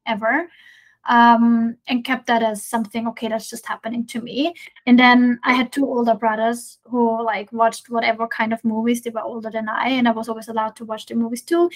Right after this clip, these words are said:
And then it's where you get introduced to, like, those movies where you have also the sexual scenes, and somehow, you know, finding your way into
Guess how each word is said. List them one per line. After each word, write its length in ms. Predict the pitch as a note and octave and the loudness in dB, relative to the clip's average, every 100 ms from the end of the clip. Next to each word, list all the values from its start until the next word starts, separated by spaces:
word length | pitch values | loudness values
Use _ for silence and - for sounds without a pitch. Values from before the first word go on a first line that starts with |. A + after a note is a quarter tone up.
| - - | -6 4
And 140 | B3 | 8
then 260 | B3 B3 A#3+ | 8 8 6
it's 220 | A#3+ - | 2 -2
where 180 | A#3 A3+ | 2 2
you 140 | A3 | 0
get 180 | A3 G#3+ | -4 -6
introduced 500 | G#3+ G#3 A3 A3+ - | -6 -8 -6 -6 -6
to, 100 | A3+ G#3+ | -10 -8
like, 420 | G#3 - G#3+ - - | -6 -6 -8 -12 -18
those 260 | B3+ - | -16 0
movies 640 | B3+ D#4+ D#4 D4+ D4 C#4+ B3 | 2 4 4 4 4 2 2
where 100 | A#3 | 0
you 80 | |
have 200 | A3+ G#3+ | 2 -2
also 220 | G#3+ A3 G#3 | -4 -8 -8
the 320 | A3 A3 - | -2 -2 -2
sexual 440 | - A#3+ A#3+ A#3 | -4 -4 -2 -6
scenes, 440 | A#3 - B3 A#3+ A#3+ - - - | -4 0 4 4 4 -2 -10 0
and 120 | A#3+ | 4
somehow, 500 | B3+ C4 B3 B3+ A#3+ | 6 6 4 4 4
you 140 | A#3 | 4
know, 320 | A3+ A3+ A3+ A3+ _ _ | 4 2 2 -2 _ _
finding 340 | C4+ A#3 A#3+ | 2 4 4
your 140 | A3+ G#3+ | 2 -4
way 260 | A3 A3 | -6 -6
into 560 | G#3+ G#3 A3+ A#3 A3+ | -8 -8 -8 -6 -6